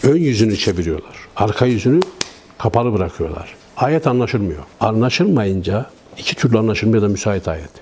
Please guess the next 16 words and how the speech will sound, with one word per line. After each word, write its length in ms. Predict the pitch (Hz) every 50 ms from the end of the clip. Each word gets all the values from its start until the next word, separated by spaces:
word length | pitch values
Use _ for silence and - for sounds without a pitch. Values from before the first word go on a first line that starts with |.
| - -
Nas 260 | 110 110 123 139 147 -
suresi 420 | - - 110 107 107 104 - 139
o 80 | 123 120
ayeti 240 | 113 110 104 -
açıklamak 400 | 110 - - - 107 101 95 -
üzere 180 | - - 80 78
geliyor. 180 | 80 82 76 - - - - - -
Nas 200 | 117 131 156 151
suresi 360 | - - 120 110 107 92 -
o 120 | 120 147 170
ayetin 280 | 151 123 113 - 156
tefsiridir. 600 | - - 117 101 - - 101 95 82 76 78 - - - - - - - - - - - - - - - - -
Minel 280 | 110 110 120 131 127 107
cinneti 420 | - 104 104 101 95 - 156 123
ve 180 | 107 95 95 87
nas. 360 | 87 82 78 71 - -